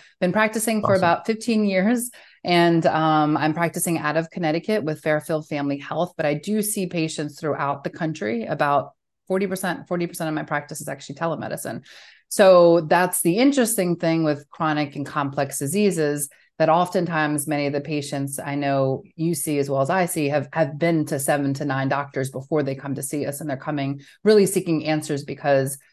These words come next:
Speaker 1: they're having a lot of, um, illness, ed-, basically, um, symptoms that aren't really, uh, being either, uh, recognized as an illness or not fully worked up or just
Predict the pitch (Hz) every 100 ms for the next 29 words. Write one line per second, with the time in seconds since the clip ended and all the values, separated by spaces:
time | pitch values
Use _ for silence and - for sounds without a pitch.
0 | _ - 143 156 143 143 139 139 135 139
1 | 135 135 143 131 135 - - 208 202 -
2 | - 175 160 165 160 151 135 175 185 175
3 | 151 143 139 143 139 139 220 165 147 143
4 | 143 135 151 147 147 139 - 147 147 143
5 | 139 139 139 _ - 151 135 139 143 143
6 | 135 135 151 143 131 135 135 - _ -
7 | 85 85 - 170 185 185 208 190 196 175
8 | 160 151 147 233 247 240 233 - 156 151
9 | 151 147 147 143 - 143 139 139 139 220
10 | 226 170 160